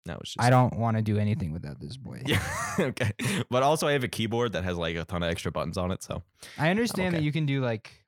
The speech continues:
Speaker 2: macros, but the software that comes with the
Speaker 1: I
Speaker 2: Stream
Speaker 1: know,
Speaker 2: Deck
Speaker 1: I
Speaker 2: is
Speaker 1: know.
Speaker 2: super nice.
Speaker 1: I had
Speaker 2: I think they're, s-, the software on the computer for the capture card is the biggest piece of shit
Speaker 1: Yeah,
Speaker 2: in all
Speaker 1: absolutely.
Speaker 2: eternity.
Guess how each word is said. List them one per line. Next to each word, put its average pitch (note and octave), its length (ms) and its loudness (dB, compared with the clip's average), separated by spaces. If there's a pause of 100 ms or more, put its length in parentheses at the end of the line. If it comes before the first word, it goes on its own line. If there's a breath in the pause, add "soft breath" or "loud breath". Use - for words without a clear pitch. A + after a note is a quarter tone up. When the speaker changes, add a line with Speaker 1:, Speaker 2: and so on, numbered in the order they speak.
Speaker 2:
macros, C#3 560 -2
but C3 120 -6
the A2+ 80 -2
software C#3 580 2
that F3 80 0
comes F3+ 220 0
with F3 80 0
the B2 40 4
Speaker 1:
I A2+ 100 4
Speaker 2:
Stream F2+ 160 2
Speaker 1:
know, E2+ 60 2
Speaker 2:
Deck E3+ 220 -2
Speaker 1:
I F#2 60 0
Speaker 2:
is F2 80 2
Speaker 1:
know. E2 160 0
Speaker 2:
super G#2+ 420 -4
nice. A#1+ 100 -14
Speaker 1:
I G#2+ 120 2
had C#3 180 6
Speaker 2:
I F#3+ 160 4
think F#3 240 -2
they're, B2 440 2 (460)
s-, - 200 -8
the A#2+ 100 -2
software D#3 540 4
on B2+ 80 4
the A#2+ 60 2
computer B2+ 420 0
for A#2+ 580 2 (460)
the A2+ 280 0
capture C#3 300 -4
card G3 220 0
is A#2+ 220 -4
the A#2+ 80 -6
biggest A#2 260 -4
piece A2+ 200 -6
of - 40 -10
shit G#2+ 300 -6
Speaker 1:
Yeah, A#2+ 320 0
Speaker 2:
in A#2+ 160 -4
all G2 160 -6
Speaker 1:
absolutely. G2+ 440 -2
Speaker 2:
eternity. G2 160 -14